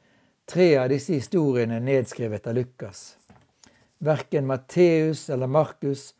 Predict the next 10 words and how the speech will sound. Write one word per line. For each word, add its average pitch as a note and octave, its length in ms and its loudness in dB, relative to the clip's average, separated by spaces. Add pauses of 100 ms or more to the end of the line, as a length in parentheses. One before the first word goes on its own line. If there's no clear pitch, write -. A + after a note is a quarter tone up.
har C3 140 -10
dem A#2+ 140 -2
med. G#2 160 -6 (360)
Hvorfor? F3+ 440 -4 (1120)
Svaret C#3 560 4
mitt G#2+ 200 -8
blir A#2+ 260 -2
bare A2+ 260 0
en A2 80 -6
teori. A#2 460 -8